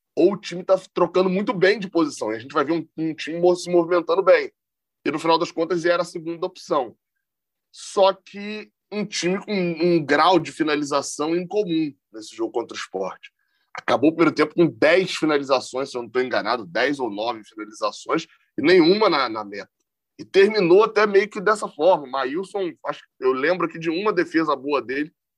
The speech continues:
foi no chute de John Kennedy. E a grande virada do jogo foi a entrada de Casares. Assim, foram, o Fluminense criou, eu anoto, né, as chances de gol. No segundo tempo, s-, até os quarenta do segundo tempo,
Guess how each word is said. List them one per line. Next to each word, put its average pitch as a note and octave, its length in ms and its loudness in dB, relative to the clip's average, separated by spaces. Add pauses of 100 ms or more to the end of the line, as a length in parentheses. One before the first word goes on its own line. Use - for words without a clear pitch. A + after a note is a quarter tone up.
(220)
foi E3+ 140 0
no E3 60 -2
chute D3+ 260 -8
de C#3 60 -8
John F#3 180 4
Kennedy. B2+ 420 2
E - 20 8
a F3+ 60 6
grande F3 340 -2
virada D#3+ 460 4
do F3 140 -10
jogo F3+ 340 -4 (480)
foi A3+ 160 -2
a G#3 40 0
entrada F#3+ 320 0
de F#3 120 -16
Casares. G3 720 -4 (120)
Assim, F#2 560 -14 (100)
foram, C#3 500 4
o F2 60 -18 (1040)
Fluminense B2+ 440 0
criou, C#3+ 320 4
eu B2+ 140 4
anoto, A#2+ 440 -2
né, A2 140 -6
as G#2+ 100 -8
chances A2 280 -12
de G2 120 -10
gol. C3 360 4 (520)
No B2 120 -6
segundo D3 360 0
tempo, D#3+ 280 0
s-, - 840 -12
até C#3 340 0
os F#3+ 160 4
quarenta E3 560 0
do D3+ 80 -12
segundo C3+ 300 -12
tempo, E3 360 0